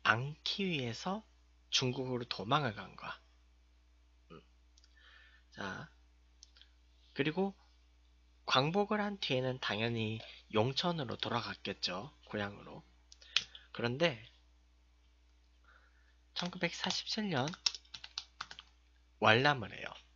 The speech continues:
그러니까 자기는 공산주의 정권에서 살지는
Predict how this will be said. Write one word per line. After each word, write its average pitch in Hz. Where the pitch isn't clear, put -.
그러니까 120
자기는 151
공산주의 175
정권에서 107
살지는 165